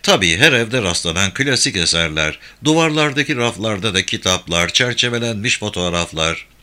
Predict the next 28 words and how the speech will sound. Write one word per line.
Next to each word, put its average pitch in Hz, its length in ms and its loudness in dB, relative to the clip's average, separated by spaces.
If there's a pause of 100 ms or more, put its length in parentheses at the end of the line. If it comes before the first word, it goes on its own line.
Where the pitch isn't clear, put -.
(1500)
"Ne 208 200 8
içersin 90 400 4
Sally?" 90 480 4 (480)
Kanepeye 170 420 2
oturup 95 380 -2
bacak 135 320 -2
bacak 131 260 -4
üstüne 87 320 -2
attı. 80 500 -2
Adamın 156 340 -2
kısa 139 340 -2
bir 87 120 -2
süre 87 240 -2
uzun 135 360 -4
bacaklarına 127 680 -2
baktığını 117 480 -2
görüp 87 300 -2
kendi 131 320 0
kendine 113 400 -2
gülümsedi. 80 680 -2 (680)
"Viski 220 320 0
var 226 160 0
mı?" 135 240 -4 (300)
"Tabii." 87 380 4 (460)
"Öyleyse 143 500 2
büyük 226 300 0
bir 156 200 2
viski, 101 460 -2